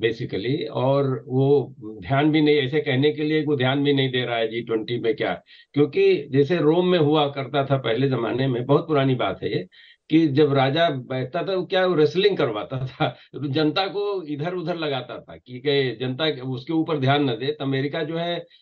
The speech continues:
ऐसी छोटी छोटी चीजों को ऐसे ध्यान दे, करता है कि नहीं, मैं इससे प्र-, प्रभावित, प्रभावित नहीं होता हूँ।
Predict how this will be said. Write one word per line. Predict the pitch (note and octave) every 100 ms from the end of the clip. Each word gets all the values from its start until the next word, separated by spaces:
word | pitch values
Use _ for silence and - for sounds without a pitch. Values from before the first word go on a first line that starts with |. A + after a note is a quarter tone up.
| _
ऐसी | A#2+ D3
छोटी | C#3+ D#3+ D#3
छोटी | D3+ E3 D3+
चीजों | D#3+ D3+
को | D#3+
ऐसे | D3 C#3
ध्यान | D3 A#2+ C#3 C#3
दे, | C#3+
करता | - C#3 C3 D3+
है | D3+
कि |
नहीं, | D#3 D#3+
मैं | D#3
इससे | D3 D#3+
प्र-, | C#3 A#2+
प्रभावित, | A2+ A2+ B2 C3+ - -
प्रभावित | - A2+ B2+ C3+
नहीं | C3 C3+
होता | A2 -
हूँ। | E2+